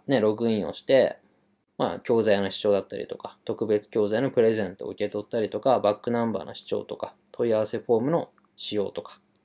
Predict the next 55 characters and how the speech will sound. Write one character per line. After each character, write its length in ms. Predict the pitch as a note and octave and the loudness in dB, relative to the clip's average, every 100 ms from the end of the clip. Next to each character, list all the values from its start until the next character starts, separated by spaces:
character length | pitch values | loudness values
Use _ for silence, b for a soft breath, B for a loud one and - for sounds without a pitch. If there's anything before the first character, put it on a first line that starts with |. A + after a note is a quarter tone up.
| - | 2
を 200 | E3+ - | 2 2
行 140 | A#2 | 0
う 200 | G#2 G2+ | -2 -2
こ 100 | A2+ | -6
と 140 | - C#3+ | -4 2
が 240 | F3 - _ - | 2 2 _ -10
で 80 | G2+ | -10
き 80 | |
ま 100 | - | -10
す。 240 | - - - _ _ _ _ _ _ _ _ _ _ _ _ _ _ _ _ _ _ _ _ _ _ _ _ _ _ _ _ _ _ _ _ _ - | -16 -16 -20 _ _ _ _ _ _ _ _ _ _ _ _ _ _ _ _ _ _ _ _ _ _ _ _ _ _ _ _ _ _ _ _ _ -4
で、 100 | C#3+ | 2
効 200 | D3+ D#3+ | 4 4
率 120 | D#3+ | 2
的 180 | E3+ E3 | 0 4
な 160 | C#3 | 6
学 200 | A#2 - | 4 2
習 200 | - B2+ | 0 2
モ 160 | A#2+ A#2 | 4 4
デ 100 | F2+ | 2
ル 60 | D2 | 0
っ 20 | |
て 160 | - - | -6 -10
こ 160 | - | -8
と 160 | F2+ F2 | -8 0
で、 220 | G#2 F2+ | 0 2
ま 120 | B2+ | 2
あ、 20 | |
ど 60 | D3+ | 6
う 40 | |
い 40 | B3+ | 6
う 40 | |
ふ 40 | C4 | 6
う 60 | |
に 100 | C#3 | 2
ね、 220 | G2+ F#2 - | 0 -4 -6
こ 120 | G2 | 0
う 20 | |
学 180 | G#2+ G#2+ | 0 0
習 160 | - B2 | 0 -2
を 40 | |
進 300 | - - C#3 | -2 -6 -4
め 100 | C3 | 0
て 80 | C#3 | 0
い 40 | |
け 140 | - G2+ | 2 0
ば 240 | F#2+ - _ | 0 -4 _
い 100 | A2 | -8
い 40 | G#2 | -8
の 100 | G2 | -6
か 120 | - | -8
っ 80 | - | -10
て 120 | - | -16
い 80 | - | -16
う 60 | |
と、 400 | - C#3+ A2 - | 2 4 4 2